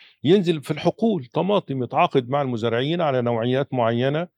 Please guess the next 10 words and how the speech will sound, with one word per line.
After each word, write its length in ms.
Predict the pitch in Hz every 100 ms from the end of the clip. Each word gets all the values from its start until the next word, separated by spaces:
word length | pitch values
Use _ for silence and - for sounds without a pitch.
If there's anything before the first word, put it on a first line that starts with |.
| _ _ -
ويديهم 500 | 117 110 110 151 123
عربين 640 | 107 110 101 127 151 170 185
مقدمات 760 | 104 - 113 101 110 127 160
عشان 300 | 151 - 190
يستورد 460 | 196 - 226 226 185
منه. 160 | 202 208 _ _ _ _
فبرضه 500 | - 131 190 247 214
لازم 320 | 196 208 180 143
نعرف 420 | 170 160 160 147
إنه 380 | 131 131 131